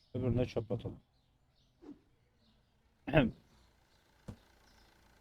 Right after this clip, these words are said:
Arkadaşlar. Bir, iki, üç. Ne var orada? Dört tane oldu. Tamamdır. Hı. İkisi de hemen buraya arkadaşlar.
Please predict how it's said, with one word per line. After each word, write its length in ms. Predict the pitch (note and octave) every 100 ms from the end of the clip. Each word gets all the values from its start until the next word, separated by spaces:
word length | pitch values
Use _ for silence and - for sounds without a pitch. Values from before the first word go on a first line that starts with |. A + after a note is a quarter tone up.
| _ _ _ _ _ _ _ _ _ _ _ _ _ _ _ B2
Arkadaşlar. 560 | A2 A#2+ G2+ - A#2+ A#2+ -
Bir, 80 | C3
iki, 300 | A#2+ - D3
üç. 340 | A#2+ - - - - - - - _ _ -
Ne 60 |
var 120 | D3+ B2+
orada? 300 | A#2+ F3 - -
Dört 220 | A#2+ -
tane 180 | G#2 G2
oldu. 160 | G2+ -
Tamamdır. 360 | - G2+ E2+ - - _ _ _ _ _ _ _ _ _ _ -
Hı. 100 | B2+ - - _ _ - - - _ _ _ _ _ _ _ _ _ -
İkisi 380 | D#3+ - - -
de 100 | B2+
hemen 380 | F3+ B2+ D#3 - _ _ _ _ _ _ _ _ _ _ _ - - -
buraya 240 | E3 A#2 G2
arkadaşlar. 560 | F#2+ G2 F#2 - -